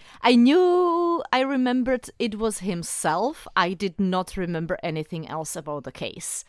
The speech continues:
So, for me, it was a beautiful roller coaster of, <sighs> I knew where we're going, but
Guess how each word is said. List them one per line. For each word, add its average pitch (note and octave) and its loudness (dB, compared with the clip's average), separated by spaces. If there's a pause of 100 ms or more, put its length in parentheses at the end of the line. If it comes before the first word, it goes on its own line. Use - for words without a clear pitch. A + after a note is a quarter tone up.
(120)
So, A3 2
for B3+ 0
me, B3+ 4
it G#3+ 2
was G3 -2
a G3+ 0
beautiful G#3 0
roller F#3+ 0
coaster F3 -6
of, D#3 -6
<sighs> - -18
I F#3 2
knew G3+ 2
where G3 2
we're B3+ 2
going, C#4 2
but G3+ 0